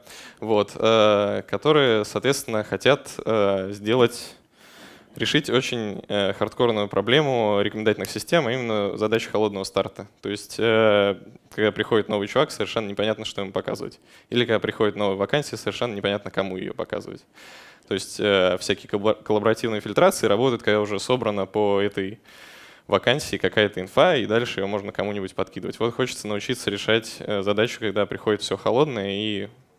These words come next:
в общем, э, основной прикол этого конкурса состоит в том, что он б-, состоит из двух частей. Сначала, как обычно в конкурсах, валидация на простом датасете, а дальше,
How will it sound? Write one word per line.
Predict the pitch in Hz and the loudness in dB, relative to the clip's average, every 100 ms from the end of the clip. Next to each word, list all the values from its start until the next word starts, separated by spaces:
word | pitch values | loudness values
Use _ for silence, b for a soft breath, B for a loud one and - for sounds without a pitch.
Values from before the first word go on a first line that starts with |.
| - | -6
в | 104 | -6
общем, | - - 104 101 B B B B B B B B | -6 -10 -12 -16 B B B B B B B B
э, | - 98 92 95 98 | 2 4 4 2 -2
основной | - 113 143 139 | 0 0 2 2
прикол | 117 - 120 131 127 | 0 0 0 2 2
этого | 117 104 | 2 0
конкурса | - 139 127 117 104 | 0 0 0 -2 -2
состоит | - - 208 | -4 0 0
в | 208 | 2
том, | 156 | -2
что | 175 127 | -2 -4
он | 110 | -4
б-, | 104 - | -10 -10
состоит | - 110 107 104 | -6 0 0 0
из | 98 | -4
двух | 110 123 | -4 -6
частей. | - - - 160 185 | -4 -8 0 0 0
Сначала, | - 98 95 123 113 104 98 - - | -6 -6 -2 2 4 4 4 0 -6
как | 104 | -4
обычно | 107 110 107 110 98 95 | -2 -2 -6 -6 -6 -6
в | - | -6
конкурсах, | 107 104 98 95 - | -8 -6 -6 -6 -4
валидация | 104 107 101 - - 98 95 | -2 2 2 2 -4 -4 -4
на | 98 98 | -4 -4
простом | 101 - 101 | -6 -6 -6
датасете, | 98 - 175 190 - | -4 -2 0 0 0
а | 101 | 2
дальше, | 120 120 - 110 101 | 2 0 -2 0 0